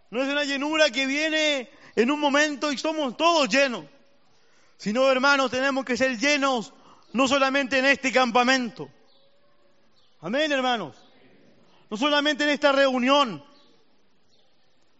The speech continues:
sino que todos los días, todos los días, hermanos, continuamente llenos.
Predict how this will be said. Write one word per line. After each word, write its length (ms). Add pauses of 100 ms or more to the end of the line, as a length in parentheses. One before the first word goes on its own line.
(160)
sino 600 (560)
que 140
todos 720
los 300
días, 720 (1900)
todos 420
los 160
días, 200
hermanos, 260
continuamente 1300
llenos. 580